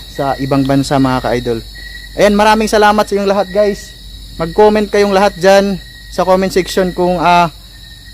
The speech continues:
babalikan ba natin tong, ah, napakahantid na parke. Ayan, lumang parke, guys, dito sa loob ng isang sementeryo, mga ka-idol. Ayan. So, suggest kayo, guys, kung sino yung, ah, gusto nyong ma-,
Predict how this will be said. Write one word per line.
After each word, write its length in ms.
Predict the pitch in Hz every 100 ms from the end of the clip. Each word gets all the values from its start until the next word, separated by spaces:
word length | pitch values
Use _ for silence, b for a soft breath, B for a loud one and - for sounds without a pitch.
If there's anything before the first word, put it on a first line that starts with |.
| - -
babalikan 480 | 156 180 190 202 185
ba 80 | 180
natin 320 | 180 180 180
tong, 400 | 185 180 180 165 131 - - - - - - - - - - - - - -
ah, 120 | 160
napakahantid 760 | 160 175 170 170 170 170 160 156
na 80 | 156
parke. 400 | 151 151 160 143 -
Ayan, 240 | 143 160 147
lumang 320 | 170 190 190
parke, 320 | 180 175 -
guys, 400 | 156 151 - -
dito 320 | 156 170 180
sa 160 | 165 151
loob 280 | 156 151 143 - - - - - - 156
ng 100 | 143
isang 240 | 143 160 143
sementeryo, 640 | 147 151 143 143 143 143
mga 280 | 139 135 127
ka-idol. 440 | 110 127 127 117 117 - - - - - - - -
Ayan. 240 | 139 135 120 - - - - - - - - - - -
So, 160 | 156
suggest 400 | 151 156 180 -
kayo, 160 | 185 185
guys, 320 | 196 190 -
kung 240 | - 165
sino 240 | 165 170 170
yung, 240 | 170 170
ah, 240 | 151 151 151
gusto 240 | 156 170
nyong 240 | 165 160
ma-, 160 | 156